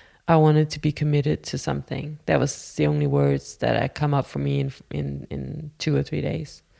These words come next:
And he said, "Who cares, you know? Just go tell the world your words."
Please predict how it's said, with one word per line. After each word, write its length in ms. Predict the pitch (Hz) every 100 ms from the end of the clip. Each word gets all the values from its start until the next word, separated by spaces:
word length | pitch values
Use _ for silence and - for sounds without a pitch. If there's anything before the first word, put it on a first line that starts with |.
| _ _ _ _ _ _ -
And 140 | 160
he 60 | 160
said, 320 | - 160 156
"Who 120 | 190
cares, 560 | - 262 277 269 - -
you 80 | 185
know? 260 | 180 214 233 _ -
Just 200 | 202 -
go 160 | 233
tell 220 | 233 - 247
the 100 | 233
world 400 | 226 240 233 -
your 120 | 240
words." 600 | 233 269 277 - -